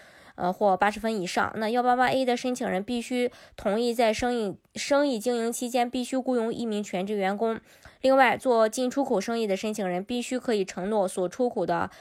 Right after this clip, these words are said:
货品百分之百在维州加工生产。幺八八B，嗯，投资一百五十万澳币的基础上，持有期间额外追加五十万，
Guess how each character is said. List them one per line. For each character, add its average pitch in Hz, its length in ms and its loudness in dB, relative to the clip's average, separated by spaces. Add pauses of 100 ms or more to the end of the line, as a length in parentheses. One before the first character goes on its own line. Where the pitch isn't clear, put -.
(140)
货 254 220 4
品 196 220 -2
百 165 200 -2
分 226 240 -4
之 254 160 -2
百 220 200 2
在 196 220 -2
维 190 160 -2
州 233 140 -2
加 214 180 2
工 208 120 -2
生 214 200 -4
产。 - 260 -8 (400)
幺 277 160 4
八 277 140 6
八 269 140 6
B， 262 420 -2 (260)
嗯， 190 460 -4
投 220 240 0
资 240 160 -2
一 262 100 0
百 226 160 4
五 233 120 0
十 214 120 -4
万 226 100 2
澳 233 160 4
币 214 80 -4
的 208 80 0
基 247 200 -4
础 196 160 -4
上， 196 260 0
持 - 180 -4
有 226 220 2
期 233 220 -6
间 226 200 0
额 190 140 0
外 214 220 4
追 226 200 -4
加 220 220 2
五 196 160 -2
十 - 160 -4
万， 220 260 2